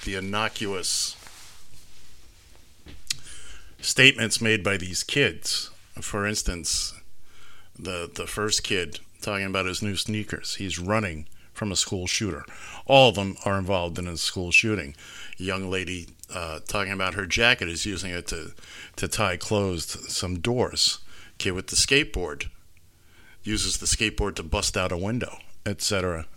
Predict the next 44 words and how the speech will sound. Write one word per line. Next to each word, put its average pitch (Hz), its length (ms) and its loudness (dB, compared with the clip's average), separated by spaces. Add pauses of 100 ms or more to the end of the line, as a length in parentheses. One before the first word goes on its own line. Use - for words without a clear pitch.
(160)
et 90 200 -4
cetera. 107 340 2
The 82 80 -4
last 92 400 2
young 92 200 -2
lady 85 340 -6 (640)
is 92 220 0
hiding 95 280 0
in 90 100 -2
a 85 40 -6
bathroom, 92 640 2 (240)
texting 104 320 0
her 90 100 -2
mother 104 300 2
that 90 160 -2
she 92 120 4
loves 101 300 0
her, 82 200 -4 (420)
and 87 100 -4
when 87 160 -4
you 85 100 -6
finally 87 380 -2
hear 85 440 -4 (300)
the 104 80 -4
door 95 320 0
open 90 220 -2
and 85 100 -6
footsteps - 580 -2
come 82 200 -6
in. 73 200 -8 (800)
And, 87 420 -4 (120)
uh, 85 280 -6 (260)
why 92 260 -4
are 196 100 0
our 190 120 2
kids - 400 0
living 87 300 -2
like 82 200 -4
this? 101 340 -2
Why 95 200 2
do 160 60 0
we 147 140 2
allow 82 360 -2
this? 95 420 -4